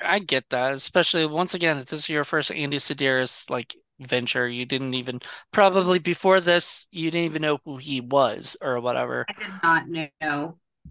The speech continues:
Speaker 1: Um, m-, people like Paul, myself, Rebecca Reinhart, and, and people like that who sort of, we, this is our, this is more of our bread and butter,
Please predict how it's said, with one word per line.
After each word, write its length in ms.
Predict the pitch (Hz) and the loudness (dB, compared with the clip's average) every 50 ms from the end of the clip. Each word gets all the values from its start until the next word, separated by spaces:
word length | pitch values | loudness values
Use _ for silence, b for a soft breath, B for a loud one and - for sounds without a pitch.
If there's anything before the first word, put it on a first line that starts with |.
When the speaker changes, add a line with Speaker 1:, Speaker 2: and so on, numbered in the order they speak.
| - - | -4 0
Speaker 1:
Um, 480 | 151 151 151 147 143 143 139 143 - - _ _ _ _ _ - | 2 4 4 4 2 0 -2 -6 -10 -12 _ _ _ _ _ -16
m-, 520 | 262 233 233 - 196 196 175 175 170 165 - _ | -14 -12 -12 -10 -8 -6 -6 -6 -6 -8 -10 _
people 260 | - 233 233 - 226 214 | -2 0 2 4 6 6
like 260 | 202 180 175 160 170 170 170 160 - | 8 6 6 4 0 -4 -6 -6 -2
Paul, 480 | - - 185 185 185 185 185 180 180 175 | 2 4 6 8 8 8 8 8 6 6
myself, 640 | 175 160 156 - - - 170 160 160 160 156 151 - - | 6 4 2 2 2 4 6 6 8 8 6 4 2 -4
Rebecca 480 | 147 135 - 151 151 147 - 165 143 135 | -4 -2 0 0 0 0 -2 -2 -2 -2
Reinhart, 640 | 143 143 139 135 135 135 139 135 127 123 123 - - | -2 -2 -2 -4 -4 -2 -2 0 0 -2 -4 -6 -10
and, 200 | - 127 127 123 B B B B B B - | -12 -14 -14 -14 B B B B B B -6
and 160 | 196 160 139 | -6 -2 0
people 260 | 180 196 170 - 156 | 2 2 2 4 4
like 220 | 147 143 143 - - | 4 4 4 4 2
that 240 | 156 147 143 139 139 | 2 4 4 4 4
who 160 | 139 139 127 | 2 0 -2
sort 280 | 131 - - 160 143 139 | -4 -2 0 0 0 0
of, 100 | 135 135 _ | -2 -4 _
we, 240 | 160 156 143 139 - _ _ _ _ _ _ _ _ - | -8 -8 -8 -10 -14 _ _ _ _ _ _ _ _ 2
this 180 | 185 185 165 | 2 4 4
is 140 | 180 170 156 | 4 4 6
our, 260 | 160 147 139 131 131 - - | 6 6 6 6 4 -2 0
this 260 | 170 175 180 - - | 2 4 4 6 4
is 160 | 214 185 165 | 2 2 0
more 320 | 170 170 170 180 196 202 202 | 2 6 8 10 10 10 10
of 80 | 202 202 | 10 8
our 160 | 208 208 202 | 8 8 8
bread 240 | 190 214 208 208 208 | 6 6 6 6 4
and 140 | 208 208 196 | 2 2 4
butter, 380 | 208 208 208 208 208 208 202 | 4 4 6 4 2 0 -2